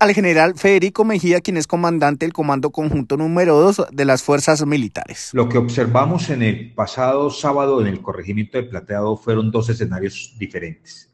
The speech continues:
Speaker 2: El primero, un asgador farc allá en el sector del corregimiento del Plateado, dentro del casco urbano,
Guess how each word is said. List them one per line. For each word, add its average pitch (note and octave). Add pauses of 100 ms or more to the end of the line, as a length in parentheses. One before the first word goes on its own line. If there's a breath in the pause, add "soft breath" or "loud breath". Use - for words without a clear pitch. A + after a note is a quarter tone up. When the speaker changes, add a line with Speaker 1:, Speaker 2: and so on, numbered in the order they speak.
Speaker 2:
El A#2+
primero, C#3 (720 soft breath)
un A#2+
asgador G#2+
farc -
allá G#2
en A#2+
el A#2
sector G#2+
del F#2
corregimiento F2
del A#2
Plateado, G2+
dentro E3
del A#2
casco -
urbano, G#2+